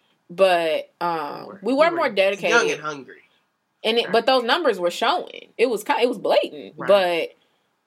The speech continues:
Speaker 1: But the funny thing is, we never quit. We rarely miss an episode.
Speaker 2: Yeah.
Speaker 1: Shoot,
Speaker 2: We
Speaker 1: you
Speaker 2: w-,
Speaker 1: know, let,
Speaker 2: we
Speaker 1: let's,
Speaker 2: surely
Speaker 1: let's
Speaker 2: might
Speaker 1: bask
Speaker 2: push
Speaker 1: in
Speaker 2: it back,
Speaker 1: that.
Speaker 2: though.
Speaker 1: Let's
Speaker 2: We
Speaker 1: bask
Speaker 2: surely
Speaker 1: in
Speaker 2: might,
Speaker 1: that.
Speaker 2: might hit you on a
Speaker 1: Now, we,
Speaker 2: Wednesday or
Speaker 1: now
Speaker 2: a
Speaker 1: that's,
Speaker 2: Thursday.
Speaker 1: that's facts. But we should bask in that, though, 'cause I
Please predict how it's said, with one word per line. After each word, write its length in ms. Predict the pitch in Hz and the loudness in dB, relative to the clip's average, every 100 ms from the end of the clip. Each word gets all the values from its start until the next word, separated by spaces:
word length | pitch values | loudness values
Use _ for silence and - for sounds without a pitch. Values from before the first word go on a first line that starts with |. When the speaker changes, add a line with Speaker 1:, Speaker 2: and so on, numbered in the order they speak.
| _ - | _ -6
Speaker 1:
But 80 | 185 | -4
the 40 | |
funny 200 | 196 480 | -2 -4
thing 200 | 180 156 | -4 -4
is, 160 | 156 156 156 | -4 -4 -6
we 120 | 226 | -6
never 220 | 262 285 | -6 -6
quit. 380 | - 277 90 - | -4 -4 -4 -6
We 120 | 247 | -6
rarely 360 | 147 190 277 147 | -2 0 0 -2
miss 180 | 127 - | -10 -10
an 80 | |
episode. 520 | 180 - - - - - _ _ _ _ _ _ _ _ _ _ | -12 -12 -12 -12 -12 -16 _ _ _ _ _ _ _ _ _ _
Speaker 2:
Yeah. 220 | 123 110 113 _ _ | -20 -20 -20 _ _
Speaker 1:
Shoot, 200 | - 233 | -8 -6
Speaker 2:
We 60 | |
Speaker 1:
you 80 | 139 | -6
Speaker 2:
w-, 80 | 349 | -2
Speaker 1:
know, 180 | 480 480 698 | 0 2 2
let, 60 | |
Speaker 2:
we 60 | - | 4
Speaker 1:
let's, 100 | 807 | 4
Speaker 2:
surely 160 | 554 807 | 6 4
Speaker 1:
let's 100 | - | 8
Speaker 2:
might 60 | 415 | 8
Speaker 1:
bask 180 | 277 330 | 8 6
Speaker 2:
push 100 | 349 | 2
Speaker 1:
in 100 | 220 | 4
Speaker 2:
it 40 | |
back, 320 | 233 349 185 170 | 8 8 8 2
Speaker 1:
that. 0 | |
Speaker 2:
though. 260 | 180 180 - _ - | 0 -2 -6 _ 2
Speaker 1:
Let's 160 | 320 285 | 2 6
Speaker 2:
We 40 | |
Speaker 1:
bask 180 | 277 330 | 4 6
Speaker 2:
surely 200 | 392 381 | 4 2
Speaker 1:
in 60 | - | 6
Speaker 2:
might, 260 | 277 254 160 | 6 6 2
Speaker 1:
that. 160 | - - | -8 -6
Speaker 2:
might 220 | 233 233 | -2 -2
hit 220 | 294 - | -2 -8
you 120 | 277 262 | -6 -2
on 60 | 226 | -2
a 40 | |
Speaker 1:
Now, 200 | 202 233 | 2 2
we, 100 | 359 | 2
Speaker 2:
Wednesday 380 | 381 165 151 156 _ _ | 0 -4 -8 -10 _ _
or 100 | 233 | 0
Speaker 1:
now 120 | 233 226 | 2 4
Speaker 2:
a 40 | |
Speaker 1:
that's, 200 | 269 294 | 4 4
Speaker 2:
Thursday. 80 | 247 208 | 2 2
Speaker 1:
that's 180 | 233 202 | 0 0
facts. 560 | 247 190 160 - - _ _ _ | 2 2 -2 -10 -20 _ _ _
But 200 | 277 240 | -2 2
we 80 | 277 762 | 4 4
should 180 | 762 539 | 2 4
bask 340 | 247 740 - | 4 4 2
in 100 | 294 | -2
that, 180 | 254 - | 0 4
though, 120 | 240 | 4
'cause 120 | |
I 40 | 240 | 4